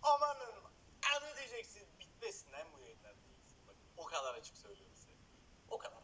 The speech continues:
açık söylüyorum. O kadar açık söylüyorum size. Bak, kafayı yiyeceksiniz.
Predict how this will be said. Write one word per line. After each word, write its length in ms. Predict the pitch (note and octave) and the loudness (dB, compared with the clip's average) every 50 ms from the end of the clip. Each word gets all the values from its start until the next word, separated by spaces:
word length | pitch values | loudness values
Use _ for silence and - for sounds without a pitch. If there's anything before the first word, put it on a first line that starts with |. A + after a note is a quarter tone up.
| - - | -16 -16
açık 220 | - - - - - | -10 -8 -6 -6 -6
söylüyorum. 460 | - - - - - - - - - - - - - - - - - - | -6 -6 -8 -10 -8 -6 -6 -8 -8 -12 -18 -20 -20 -20 -20 -20 -18 -12
O 40 | - | -10
kadar 180 | - - - - | -10 -10 -10 -12
açık 180 | - - - - | -12 -14 -12 -6
söylüyorum 360 | - - - - - - - | -4 -4 -2 -2 -4 -4 -4
size. 180 | - - - - - - - - - - - - - - - - - - - - - - - - - - - - - - - - - - - - - - - - - - - - - - - - - - - - - - - - - - - - - - - - - - - - - - - - - - - - - - - - - - - - - - - - - - - - - - - - - - - - - - - - - - - - - | -8 -12 -14 -12 -12 -14 -14 -14 -18 -20 -20 -20 -20 -20 -20 -20 -20 -20 -20 -20 -20 -20 -20 -20 -20 -20 -20 -20 -20 -20 -20 -20 -20 -20 -20 -20 -20 -20 -20 -20 -20 -20 -20 -20 -20 -20 -20 -20 -20 -20 -20 -20 -20 -20 -20 -20 -20 -20 -20 -20 -20 -20 -20 -20 -20 -20 -20 -20 -20 -20 -20 -20 -20 -20 -20 -20 -20 -20 -20 -20 -20 -20 -20 -20 -20 -20 -20 -20 -20 -20 -20 -20 -20 -20 -20 -20 -20 -20 -20 -20 -20 -20 -20 -20 -20 -20 -20 -4 2
Bak, 220 | - B2+ A#2 - - | 2 2 2 2 0
kafayı 340 | - - - - D#3 D3+ D3 | -2 -4 -2 2 2 0 0
yiyeceksiniz. 500 | - - - - - - - - - | 0 -4 -8 -8 -10 -10 -12 -16 -18